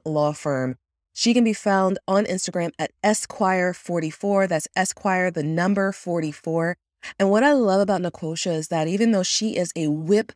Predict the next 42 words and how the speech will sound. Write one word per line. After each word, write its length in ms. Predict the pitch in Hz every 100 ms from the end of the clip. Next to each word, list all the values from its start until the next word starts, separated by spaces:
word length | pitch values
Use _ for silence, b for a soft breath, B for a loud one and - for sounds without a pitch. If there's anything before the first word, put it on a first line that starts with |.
| _
smart 520 | - - 175 175 180 -
attorney 500 | - - 165 160 156
and 180 | 156
business 320 | 151 151 165 156
consultant, 640 | 156 147 147 143 156 127 - _ _ -
she 260 | - 254
is 220 | 262 185
the 160 | 170 185
most 320 | 180 160 156
down-to-earth 640 | - 165 185 202 - 156 160 -
and 180 | 160 -
real 640 | 147 151 160 180 180 175 -
person 640 | - - 165 - 143 135 147 _ B B
that 220 | 170 156
you 100 | 185
could 140 | 220
have 260 | - 202 196
a 40 | 185
conversation 640 | 180 160 - 156 156 156
with. 200 | 139 135 -
And 160 | 170
so 240 | - 170 165
if 160 | 165
you 180 | 165 214
are 120 | 254
looking 320 | 214 175 180 208
for 120 | 180
someone 320 | - 165 156
who 160 | 156 -
understands 880 | 170 180 175 - - 175 147 135 - - B B B
not 240 | 190 208
only 520 | - 196 208 175 147 143 - B 170 -
business 560 | 226 233 220 185 - _ -
in 80 | 185
the 80 |
sense 240 | 175 190 185
of 200 | 156 143
big 220 | 240 - -
business, 400 | 131 131 123 -
because 200 | 160 165
she's 240 | 185 160
worked 440 | 156 190 220 -